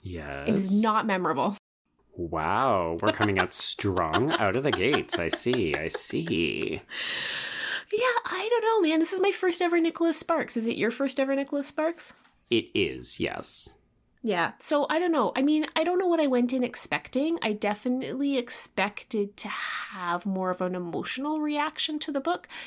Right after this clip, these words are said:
Speaker 2: Here's what I
Speaker 1: Mm-hmm.
Speaker 2: expected. I
Speaker 1: Okay.
Speaker 2: expected to be very emotional and to be
Speaker 1: Right.
Speaker 2: mad about it, like I always am when I find something emotionally manipulative.
Speaker 1: Okay.
Speaker 2: Um, but instead, I just found it really flat.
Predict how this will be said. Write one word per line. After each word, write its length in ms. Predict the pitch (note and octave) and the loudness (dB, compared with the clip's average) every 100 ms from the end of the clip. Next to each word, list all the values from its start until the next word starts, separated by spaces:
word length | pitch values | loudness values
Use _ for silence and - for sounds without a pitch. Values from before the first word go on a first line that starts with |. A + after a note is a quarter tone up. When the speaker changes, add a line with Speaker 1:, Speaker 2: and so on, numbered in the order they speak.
| - | 0
Speaker 2:
Here's 200 | E4+ E4+ | 4 4
what 100 | D4+ | 4
I 40 | |
Speaker 1:
Mm-hmm. 80 | A3 | 2
Speaker 2:
expected. 440 | A#2 D#3 - - - - - | 2 0 -4 -14 -14 -20 -12
I 60 | - | -2
Speaker 1:
Okay. 40 | A3 | 0
Speaker 2:
expected 460 | F#3 C#4+ C#4 D#4 | 2 2 2 0
to 100 | - B3+ | 2 2
be 160 | B3 | 4
very 260 | G3+ G3 F#3 | 4 2 2
emotional 680 | E3+ D#3+ - C4 C#4+ D#4+ E4 - | 2 0 -2 -2 0 0 -2 -2
and 160 | G#3 | 0
to 60 | G3 | 2
be 100 | G3 | 2
Speaker 1:
Right. 100 | F#3+ | 4
Speaker 2:
mad 220 | E3+ D3 | 2 0
about 300 | D#3 - - | -2 -2 -2
it, 100 | - | -2
like 160 | D#3+ F#3 | -4 -4
I 80 | E3 | -2
always 340 | F3 E3+ G#3+ | -2 -2 -2
am 140 | A3+ B3 | 0 2
when 120 | B3 | 0
I 80 | A#3+ | 0
find 240 | A#3 A3+ | 0 0
something 320 | A#3+ A#3+ B3 | -2 0 2
emotionally 460 | A3+ G#3 A#3 A#3+ A3 | 2 0 0 0 2
manipulative. 720 | G#3 G#3 B3 C#4+ E4 G4 G4+ - - - | 2 0 0 -2 0 -2 -6 -16 -16 -4
Speaker 1:
Okay. 180 | - - | -2 4
Speaker 2:
Um, 380 | B3 B3+ B3+ B3 _ _ _ - | 4 4 0 -2 _ _ _ 0
but 100 | E4+ | 2
instead, 280 | F#4 E4+ | 2 2
I 60 | G4+ | 0
just 180 | A#4 - | 0 0
found 200 | D#4+ D#4+ | 2 2
it 40 | |
really 160 | E4 F4 | 2 0
flat. 400 | - C#4+ D#4 | 0 0 0